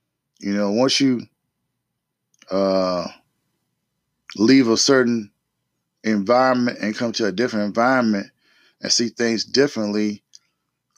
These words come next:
you also supposed to, uh, connect somewhat to that reality as well, too. But if you're not, um, trying to connect to that, uh,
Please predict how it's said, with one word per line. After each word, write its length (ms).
you 220
also 220
supposed 300
to, 260
uh, 380
connect 580
somewhat 540
to 220
that 260
reality 560
as 160
well, 340
too. 340
But 240
if 160
you're 100
not, 340
um, 540
trying 300
to 60
connect 360
to 60
that, 300
uh, 360